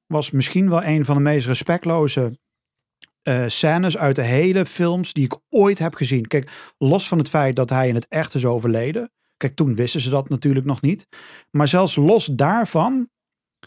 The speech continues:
was dit alsof er een schoonmaker in de serie is doodgegaan en dat toevallig daar zijn graf ligt en dat ze even daar toevallig langs liepen. Dat, die scène hadden ze,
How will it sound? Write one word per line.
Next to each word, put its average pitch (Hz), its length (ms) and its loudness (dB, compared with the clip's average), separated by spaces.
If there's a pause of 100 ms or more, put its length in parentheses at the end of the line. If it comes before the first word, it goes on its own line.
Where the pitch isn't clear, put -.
(300)
was 160 280 2
dit 185 200 0
alsof 165 360 0
er 156 300 2
een 139 420 2 (520)
schoonmaker 147 800 2
in 135 80 0
de 127 60 0
serie 131 400 0
is 113 100 -2
doodgegaan 127 600 -2
en 131 60 -4
dat 123 220 -4
toevallig 127 380 -2
daar 131 200 0
zijn 120 140 -4
graf 143 320 -4
ligt 131 360 -6 (180)
en 131 140 0
dat 135 140 0
ze - 120 -4
even 143 340 0
daar 127 140 2
toevallig 127 400 -4
langs 131 280 -2
liepen. 117 320 -10 (720)
Dat, 139 180 -2
die 170 100 4
scène 202 320 2
hadden 170 300 2
ze, 135 280 0